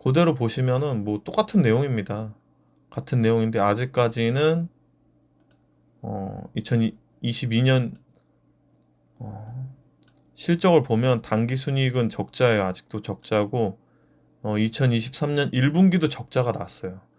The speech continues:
일 분기도 적자가 났는데 이 회사가 시가총액 삼 조를 받고 있단 말이죠. 시가총액 삼 조를 받고 있는데 주식을 좀 했다 싶은 사람들, 주식 좀 한다 싶은 사람들 차트 보면 알아요.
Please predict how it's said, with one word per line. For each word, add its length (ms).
일 180
분기도 380
적자가 460
났는데 520
이 180
회사가 400
시가총액 580
삼 240
조를 240
받고 260
있단 240
말이죠. 420
시가총액 580
삼 200
조를 160
받고 300
있는데 480
주식을 460
좀 180
했다 420
싶은 360
사람들, 360
주식 280
좀 160
한다 220
싶은 260
사람들 360
차트 300
보면 320
알아요. 640